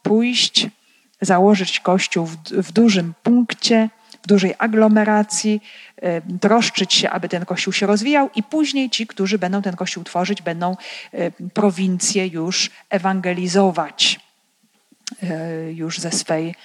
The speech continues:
strony. Natomiast tutaj właśnie mamy, ym, kolejne miasto po Filipi, mamy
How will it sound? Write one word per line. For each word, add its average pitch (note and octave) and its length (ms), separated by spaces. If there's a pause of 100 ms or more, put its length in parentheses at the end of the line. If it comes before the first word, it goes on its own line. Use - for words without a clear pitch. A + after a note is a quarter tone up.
(180)
strony. E3+ 640
Natomiast - 720
tutaj F#3+ 300
właśnie E3 360
mamy, D#3+ 380 (640)
ym, F3 1080
kolejne F#3 720 (380)
miasto E3+ 800 (260)
po E3+ 120
Filipi, F3+ 800 (240)
mamy E3 440